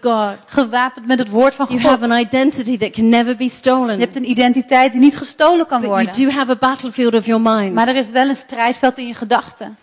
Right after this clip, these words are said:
Speaker 1: And you will win it.
Speaker 2: En je zal het overwinnen.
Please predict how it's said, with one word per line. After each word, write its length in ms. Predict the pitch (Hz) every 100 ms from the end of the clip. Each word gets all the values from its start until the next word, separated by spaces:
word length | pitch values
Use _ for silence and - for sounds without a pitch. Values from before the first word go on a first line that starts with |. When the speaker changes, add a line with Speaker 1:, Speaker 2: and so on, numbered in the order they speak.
| -
Speaker 1:
And 180 | 226 202
you 120 | 220
will 140 | 240
win 180 | 220 233 185
it. 260 | 165 - -
Speaker 2:
En 100 | 226
je 80 | 240
zal 260 | - 269
het 140 | 269 262
overwinnen. 640 | 262 262 233 285 262